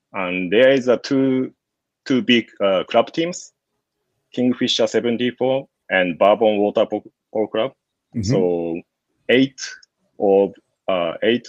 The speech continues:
Speaker 1: of, uh, thirteen players. So eight players out of thirteen national, national players come from Kingfisher. And
Speaker 2: Okay.
Speaker 1: three players out of thirteen, uh, come from Bourbon.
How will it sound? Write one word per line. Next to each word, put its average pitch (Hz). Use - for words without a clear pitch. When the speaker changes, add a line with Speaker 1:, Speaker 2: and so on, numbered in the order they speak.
Speaker 1:
of, 98
uh, 85
thirteen 98
players. 113
So -
eight 135
players 143
out 120
of 110
thirteen 135
national, 104
national 101
players 127
come 110
from 101
Kingfisher. 90
And 95
Speaker 2:
Okay. 90
Speaker 1:
three 151
players 123
out 101
of 90
thirteen, 107
uh, 85
come 101
from 95
Bourbon. 85